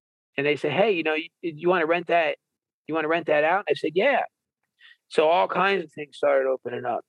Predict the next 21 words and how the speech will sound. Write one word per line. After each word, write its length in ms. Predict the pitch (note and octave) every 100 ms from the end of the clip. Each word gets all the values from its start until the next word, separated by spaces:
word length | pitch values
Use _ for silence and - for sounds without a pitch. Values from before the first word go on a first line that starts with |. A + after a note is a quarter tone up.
| -
That's 200 | D#3+ E3+
when 80 | F#3
I 80 |
got 240 | E3+ E3+ D#3+
my 140 | D#3+
idea 500 | D3+ C#3+ F3+ F#3 C#3 - _ _ _
to, 260 | - C#3 C3+ -
uh, 260 | A#2 A#2
start 320 | - D#3+ C#3+ -
retailing 640 | E3+ G3 F3 D#3+ D3 C3+
fence. 560 | - F3 F3 G#4+ - - _
I 100 | -
remember 300 | D3 E3 E3
that 220 | E3+ D#3+ D3+
I 180 | C#3 C3+
bought 260 | - D#3 D3
a 220 | C#3 C#3+ C3+
C 220 | - E3+
N 100 | E3+
C 180 | E3 D#3
machine 460 | D3+ E3 D#3 D#3+